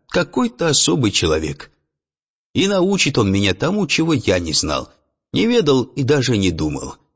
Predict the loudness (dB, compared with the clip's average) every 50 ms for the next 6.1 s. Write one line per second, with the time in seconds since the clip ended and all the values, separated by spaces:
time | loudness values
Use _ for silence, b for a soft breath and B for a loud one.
0 | _ _ _ _ -10 -4 -2 0 0 0 0 0 0 0 2 2 2 0 0 0
1 | 0 0 0 0 0 -2 0 0 -2 -2 -6 -12 -18 _ _ _ _ _ _ _
2 | _ _ -2 0 0 0 -2 -2 -2 0 0 2 0 0 0 0 0 2 2 0
3 | 0 0 0 0 0 0 0 -2 -2 -2 -4 -4 -6 -8 -16 _ _ _ _ _
4 | _ _ _ _ _ _ _ _ _ _ _ _ _ _ _ _ _ _ _ -4
5 | -4 -2 0 0 0 2 2 2 2 0 0 0 0 -2 0 0 -2 -2 -2 -6
6 | -8